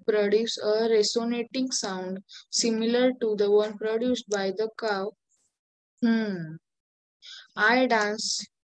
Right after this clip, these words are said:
in joy with puffed out feathers, feathers and cocked up tails and dropped down wings.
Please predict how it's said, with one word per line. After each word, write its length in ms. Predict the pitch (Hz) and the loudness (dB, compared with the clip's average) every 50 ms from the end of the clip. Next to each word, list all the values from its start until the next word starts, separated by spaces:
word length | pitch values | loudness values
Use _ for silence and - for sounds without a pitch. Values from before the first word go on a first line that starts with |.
| _ _ _ | _ _ _
in 380 | - 208 214 214 214 220 220 208 | -6 -4 -4 -4 -4 -6 -2 2
joy 380 | 214 208 196 196 185 180 180 - _ - - - _ _ _ _ | 2 2 2 2 0 -2 -2 -4 _ -18 -20 -20 _ _ _ _
with 280 | - 190 220 247 254 247 - _ _ | -4 0 2 2 2 0 -4 _ _
puffed 400 | - 226 220 226 220 214 - - | 0 2 2 2 0 -2 -6 -8
out 320 | 254 233 240 240 247 254 247 254 | -6 -2 0 2 2 2 0 0
feathers, 760 | 247 233 208 202 185 175 190 185 185 196 208 - - - _ _ _ _ _ _ _ _ | 0 0 0 0 -2 -2 -2 -2 -2 -2 -4 -8 -12 -16 _ _ _ _ _ _ _ _
feathers 640 | - 233 202 196 180 208 196 196 208 220 - - - - - - _ _ - | -2 0 0 0 0 0 0 0 0 -2 -4 -6 -10 -16 -20 -20 _ _ -6
and 360 | - 190 208 214 226 247 247 - _ _ _ _ _ | -2 -2 -2 0 -2 -4 -6 -8 _ _ _ _ _
cocked 380 | - 247 247 254 254 262 254 240 | 2 2 4 4 2 0 0 0
up 200 | - 254 254 - _ _ | 0 0 0 -2 _ _
tails 480 | - 214 196 190 196 208 202 - - - _ _ _ - - - _ _ _ | 2 2 4 2 0 -2 -2 -4 -8 -8 _ _ _ -20 -20 -20 _ _ _
and 320 | - 208 220 233 240 233 226 | -6 -4 -2 -2 -2 -2 -2
dropped 440 | 214 220 226 226 240 247 240 220 | 0 2 2 2 0 -2 -4 -4
down 320 | 208 226 220 220 226 233 233 220 | -2 -2 -2 -2 -2 -4 -2 0
wings. 440 | 240 220 180 170 170 - - - | 0 0 0 0 -6 -8 -10 -10